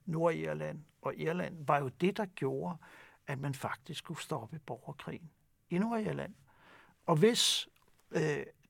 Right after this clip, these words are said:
der bliver genetableret sådan en grænse, så kan man risikere, at, øh, det eksploderer med konfrontationer, øh, igen i, i Nordjyl-, øh, Nord-, Nordirland. Altså, og vi taler altså væbnede konfrontationer. Øh,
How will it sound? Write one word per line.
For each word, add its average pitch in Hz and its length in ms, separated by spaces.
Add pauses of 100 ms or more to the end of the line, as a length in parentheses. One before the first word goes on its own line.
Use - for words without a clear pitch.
(440)
der 160 60
bliver 143 220
genetableret 175 640
sådan 165 160
en 151 40
grænse, 139 360
så - 120
kan 175 120
man 156 100
risikere, 143 460 (520)
at, 151 280
øh, 156 260
det 151 120
eksploderer 147 540
med 175 140
konfrontationer, 190 880 (640)
øh, 156 720
igen 180 360 (260)
i, 156 240
i 165 100
Nordjyl-, 160 640
øh, 151 160
Nord-, 151 380
Nordirland. 151 640
Altså, 139 340
og 160 160
vi 147 60
taler 143 320
altså 135 200
væbnede 185 380
konfrontationer. - 920 (680)
Øh, 160 60